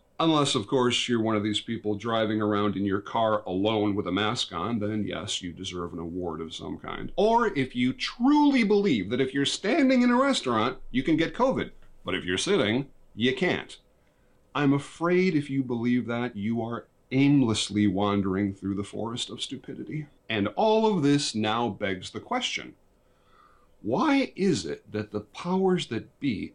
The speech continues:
absolutely insist that you must be vaccinated with their experimental drug? Well, the answer is really pretty obvious if you think about it. So wake up.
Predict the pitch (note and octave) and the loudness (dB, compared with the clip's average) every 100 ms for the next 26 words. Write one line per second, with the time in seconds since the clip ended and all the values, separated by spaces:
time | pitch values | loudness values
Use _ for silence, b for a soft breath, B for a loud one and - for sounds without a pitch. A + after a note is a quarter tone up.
0 | - E3+ F3+ - - E3 E3 E3+ C3+ C3 | -2 -2 -2 -4 0 2 2 2 2 2
1 | B2 A#2+ - A#2 - - - G#2 A#2 A#2+ | 2 0 0 0 0 -6 -12 -6 -4 -2
2 | A2+ A#2+ A2+ G#2+ A2 B2+ G3+ - - - | 0 2 2 2 2 2 0 -4 -10 -14
3 | - F#3+ F#3 A#3 - G2 E2 - - - | -6 -2 0 -2 -4 -10 -10 -14 -20 -20
4 | _ _ - A2 G2 F#2+ E2 - - F2+ | _ _ -6 -4 -2 -2 -2 -6 -4 -2
5 | D2 D2 - - G#3 F#2 _ _ _ _ | -2 -4 -8 -8 -6 -8 _ _ _ _
6 | _ _ _ _ _ _ _ _ A2+ D3+ | _ _ _ _ _ _ _ _ -2 0
7 | A3 - _ _ G2+ B2 F3 - F3+ E3+ | -2 -8 _ _ -2 0 0 -2 -2 -2
8 | E3 A2+ A#2+ B2+ - A#2 G#2+ A2 B2 F#2 | -2 0 0 0 -2 0 2 2 0 -4
9 | D#2 - F2 - F2 E2 F#2+ E3+ E2 D2 | -8 -8 -10 -10 -10 -8 -8 -10 -8 -10
10 | D2 G#2+ - _ _ _ _ _ _ _ | -8 -10 -14 _ _ _ _ _ _ _
11 | _ _ _ _ _ _ _ _ _ _ | _ _ _ _ _ _ _ _ _ _
12 | _ _ - - A2 G#2+ A#2+ A#2+ G2 - | _ _ -4 0 2 4 2 0 -4 -8